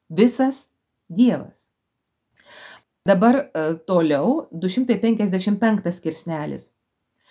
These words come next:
Dieviškieji asmenys vienas su kitu susiję santykiu. Iš tiesų, juose viskas yra viena, jeigu santykiai nepriešpriešinami vieni kitiems.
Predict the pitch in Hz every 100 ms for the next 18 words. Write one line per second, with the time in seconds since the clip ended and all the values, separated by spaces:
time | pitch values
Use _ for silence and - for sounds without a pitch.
0 | - - - _ 151 220 277 302 - 330
1 | 330 269 175 160 170 190 196 233 320 -
2 | _ - 170 220 277 262 240 202 190 170
3 | - 269 - 190 - 202 190 196 208 233
4 | - _ _ _ _ - - 202 208 208
5 | 190 147 139 - - - _ _ _ _
6 | _ _ _ _ _ _ _ _ - -
7 | - 220 208 247 233 262 311 226 220 208
8 | 285 269 180 349 - 269 233 - 220 254
9 | 269 233 262 226 156 143 - - _ _
10 | 180 196 190 185 196 185 208 240 262 254
11 | 214 226 233 269 269 - 196 175 180 214
12 | 220 220 190 170 175 185 180 - 180 151
13 | 120 -